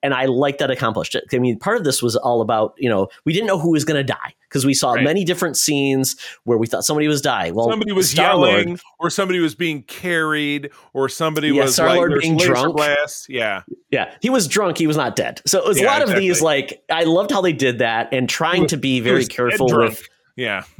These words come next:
Speaker 1: Exactly. So it was kind of like, well, who's gonna die? Is it gonna be Rocket? Is it gonna be Star-Lord? Is it gonna be Drax? And we were all wrong because no one died. Everyone
Speaker 2: Right.
Speaker 1: made it through this journey. And, but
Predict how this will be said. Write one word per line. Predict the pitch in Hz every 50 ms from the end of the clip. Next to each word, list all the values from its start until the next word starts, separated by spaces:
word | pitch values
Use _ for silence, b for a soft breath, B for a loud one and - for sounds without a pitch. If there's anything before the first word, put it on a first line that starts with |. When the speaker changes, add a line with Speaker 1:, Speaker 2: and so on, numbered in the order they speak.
| 123 - -
Speaker 1:
Exactly. | 165 151 127 120 143 117 110 - - 123 113
So | - - 139
it |
was | 143 143
kind | - - 202 226 247
of | 190
like, | 156 143 135 -
well, | - 120
who's | - - 135 131 -
gonna | - 110 101
die? | 98 143 139 95
Is | - -
it |
gonna | - 92 82
be | 78 87
Rocket? | 85 98 117 135 135 - - 123 117
Is | 104 92 -
it | 87
gonna | - 95 95 90
be | 80 98 87 80
Star-Lord? | 78 - - 147 151 147 139 135 131 127 123 117
Is | 110 101 -
it | -
gonna | 104 98 87
be | 82 87
Drax? | 87 - 147 139 139 135 131 - - - - B B B B B B B -
And | 147 143 131 131 127 123 120 110
we | 127 143
were | 143 151
all | 156 135 131 107
wrong | 123 156 196 151 110 127 165 170
because | 175 175 - 160 147 143 143 139 - - - -
no | 143 131 139 170
one | 269 453 440 117 82 71 -
died. | - - - 87 - - - - _ -
Everyone | 139 131 151 190 208 208 165 143 147 147 151 156 151
Speaker 2:
Right. | 139
Speaker 1:
made | 123 117 117 123
it | 131 - -
through | - - 156 160 170 151 127 117 107 113 113 B B B B -
this | 127 135 127 -
journey. | - - - 139 143 151 160 156 139 110 92 92 - B B B B _ -
And, | 147 139 127 123 123 120 120 123 123 113 - 123 -
but | 143 131 127 131